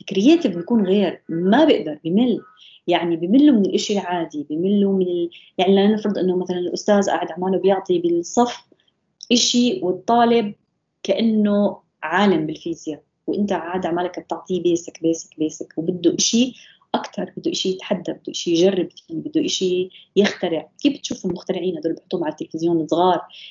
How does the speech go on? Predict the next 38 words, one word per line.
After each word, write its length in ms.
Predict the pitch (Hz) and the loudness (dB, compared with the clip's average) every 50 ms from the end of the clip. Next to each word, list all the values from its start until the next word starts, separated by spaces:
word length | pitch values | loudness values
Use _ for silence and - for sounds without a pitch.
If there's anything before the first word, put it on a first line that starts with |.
| - - - | -16 -2 2
اللي 280 | - 180 175 175 175 175 | 2 2 2 2 0 0
بيكونوا 520 | 170 175 170 - 196 196 185 180 165 - | -2 -2 0 2 4 4 4 4 4 2
قاعدين 280 | - 160 175 175 185 180 | 0 0 0 2 2 2
بيشوفوا، 480 | 175 165 - - 196 - - 185 170 | 0 -2 -2 -4 -4 -2 -2 -2 -2
ب-، 120 | - - - - | -2 -6 -10 -8
بيقترحوا، 540 | - 165 - - - - 277 262 - - 160 | -8 -8 -6 -4 0 2 2 2 2 -2 -4
بقول 180 | 160 156 185 185 | -4 -2 -2 -4
لك: 120 | 175 - - | -4 -4 -6
"أنا 100 | 180 170 | -6 -6
عندي 200 | 170 175 170 - | -6 -6 -6 -6
اختراع 320 | - - - 185 185 170 | -6 -6 -4 -4 -2 -2
كذا 220 | 170 - 196 185 | -2 -2 -2 -2
وعندي 320 | 170 - - 165 165 - - | -2 -2 -6 -10 -12 -12 -12
اختراع 300 | - _ - 170 170 165 | -10 _ -4 -2 -2 -4
كذا"، 340 | 165 - 185 180 170 160 - - - - - - _ _ _ | -4 -6 -2 -2 -2 -2 -4 -8 -18 -20 -20 -20 _ _ _
وعن 300 | - 156 151 156 165 175 | -2 0 2 4 4 4
جد 300 | 175 175 247 330 330 - | 6 6 4 4 6 6
موجودين 440 | 330 320 285 262 262 240 254 285 302 | 6 6 6 6 4 4 6 6 4
هدول، 260 | 269 226 196 190 180 | 4 2 2 0 0
مش 120 | 175 190 - | 0 -2 -2
إنهم 200 | 240 262 269 262 | 0 0 0 0
مش 200 | 247 247 - - | -2 -2 -2 -2
موجودين، 460 | 220 214 208 214 196 190 196 185 180 | -2 0 0 -2 0 0 -2 0 0
موجود 380 | 185 202 214 254 302 349 320 214 | 0 0 2 4 4 6 4 4
وبأعمار 480 | 180 175 175 - - 214 220 247 247 | 2 0 -2 -2 0 0 0 0 0
صغيرة 500 | 233 - 226 220 247 247 233 202 165 - - _ _ _ _ _ - - - _ _ | -2 -4 -2 2 2 4 4 2 0 -4 -8 _ _ _ _ _ -20 -20 -20 _ _
عنده 440 | - 156 165 208 254 269 247 208 185 | -6 -2 2 6 6 6 6 6 2
الأشياء 680 | 170 - - - - - - 214 208 220 254 285 302 - - _ _ - | 0 -2 -4 -4 -4 -2 0 0 0 0 0 -2 -4 -6 -12 _ _ -4
اللي 400 | 233 220 214 190 180 185 185 185 | -2 -2 -2 -2 -2 0 -2 -2
بيفكر 500 | 185 170 - - 240 - - - 165 - - | -2 -4 -4 -6 -8 -6 -6 -8 -8 -6 -6
فيها 220 | 214 220 208 190 | -4 -4 -2 -2
بطريقة، 440 | 170 170 - 180 196 226 220 - 240 | -4 -4 -2 0 0 0 0 0 0
وبالآخر 500 | 226 208 202 233 - 359 370 359 - 277 | 2 4 4 4 4 2 0 -2 -2 -6
رح 100 | 262 - | -8 -6
يطلع 160 | - - 220 | -4 -4 -2
عنده 240 | 208 208 208 202 - | 0 2 2 2 2
إنتاج 320 | 185 190 190 196 190 180 | 0 0 -2 -2 -2 -2
إبداعي 440 | 165 - - 175 185 175 147 147 143 | -4 -2 -2 -2 -2 -2 -4 -8 -10